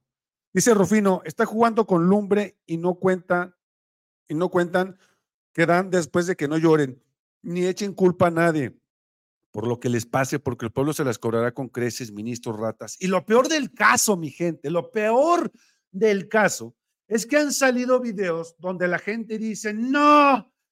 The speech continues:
es que, déjenme los busco rápidamente, donde la gente está diciendo, no, es que, eh, el, el, el gobierno no nos está ayudando, el gobierno no está ayudando a, a, a,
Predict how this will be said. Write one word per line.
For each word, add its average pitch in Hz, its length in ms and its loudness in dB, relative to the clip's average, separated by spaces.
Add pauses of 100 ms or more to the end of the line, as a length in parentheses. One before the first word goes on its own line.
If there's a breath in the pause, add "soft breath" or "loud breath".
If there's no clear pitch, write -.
es 285 300 -8
que, 247 380 0
déjenme 226 360 -6
los 165 160 -2
busco 214 260 0
rápidamente, 170 840 -4 (560)
donde 196 260 0
la 202 100 2
gente 247 280 -4
está 240 160 2
diciendo, 233 440 -2
no, 311 880 4 (240 soft breath)
es 302 300 0
que, 311 100 -4
eh, 240 760 -2
el, 220 100 -8
el, 226 160 -6
el 226 180 -6
gobierno 262 320 -2
no 285 140 -6
nos 285 180 -8
está 247 240 -6
ayudando, 254 880 -2 (240 soft breath)
el 214 140 0
gobierno 269 560 -2
no 277 240 -8
está 254 220 -6
ayudando 262 380 -6
a, 208 280 -4
a, 196 320 -2
a, 196 100 -6